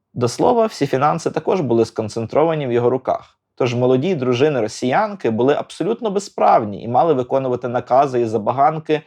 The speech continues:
не лише чоловіка, але й свекра. Часто траплялося, що й сексуальні.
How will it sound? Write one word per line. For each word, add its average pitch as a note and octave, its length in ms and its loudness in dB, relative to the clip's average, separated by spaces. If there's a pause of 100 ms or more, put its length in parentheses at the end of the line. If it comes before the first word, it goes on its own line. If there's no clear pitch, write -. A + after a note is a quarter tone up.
(260)
не B2+ 60 -2
лише B2 280 0
чоловіка, A3 680 -2
але F#3 220 2
й F#3 40 0
свекра. - 600 -2 (460)
Часто D3+ 420 -2
траплялося, G3 840 -2
що - 240 -8
й C#3 80 -4
сексуальні. - 840 -4